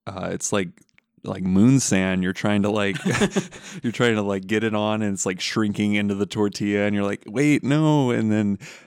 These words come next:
Speaker 1: they only included, at least with our to-go order, like, three tortillas, which I don't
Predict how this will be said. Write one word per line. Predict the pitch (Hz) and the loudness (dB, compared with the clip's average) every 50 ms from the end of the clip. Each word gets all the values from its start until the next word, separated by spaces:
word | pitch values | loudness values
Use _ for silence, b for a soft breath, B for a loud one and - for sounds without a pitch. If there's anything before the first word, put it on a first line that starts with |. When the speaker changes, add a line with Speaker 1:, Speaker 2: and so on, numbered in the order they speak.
| B B - | B B -2
Speaker 1:
they | - 120 | 0 0
only | 123 139 143 143 143 | 2 2 2 2 2
included, | 131 120 - - 127 123 120 117 110 104 92 | 2 0 0 2 2 4 4 4 4 2 2
at | - 95 | 0 0
least | 101 107 107 - - | 0 0 0 -2 -2
with | 101 98 | 0 0
our | 98 95 | 2 0
to-go | 92 - 98 95 98 104 110 | 0 -2 -2 0 4 4 4
order, | 107 98 90 90 90 90 | 4 4 2 -2 -2 -4
like, | 92 92 90 - | -4 -6 -8 -8
three | - - 104 110 107 | -2 2 2 2 2
tortillas, | - - 92 90 - - 107 104 92 87 - - | 2 0 -2 -2 -2 -2 0 0 0 -2 -2 -4
which | 92 90 - | -4 -4 -4
I | 98 110 | -4 -2
don't | 127 135 123 - | -2 -4 -4 -6